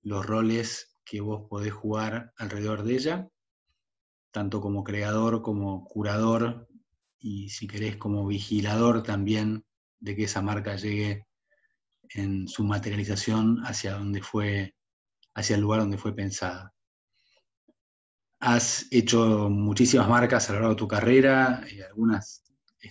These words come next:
las estás gestando en este momento, otras, como bien decías antes,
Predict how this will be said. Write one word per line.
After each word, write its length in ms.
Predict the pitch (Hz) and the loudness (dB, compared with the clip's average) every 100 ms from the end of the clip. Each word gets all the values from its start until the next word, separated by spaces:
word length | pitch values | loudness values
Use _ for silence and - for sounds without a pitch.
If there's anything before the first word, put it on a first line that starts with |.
| - | -8
las 140 | 101 | -8
estás 220 | 104 107 | -4 -4
gestando 320 | 101 101 110 104 | -4 -2 0 0
en 60 | |
este 140 | 101 101 | -2 -4
momento, 680 | 107 127 127 123 123 120 120 | 0 2 2 2 2 0 -6
otras, 300 | 107 101 - | -10 -10 -8
como 180 | 101 | -6
bien 140 | 101 104 | -2 -2
decías 400 | 101 - 101 110 | -4 -4 -4 0
antes, 500 | 110 104 113 - | 2 2 0 -2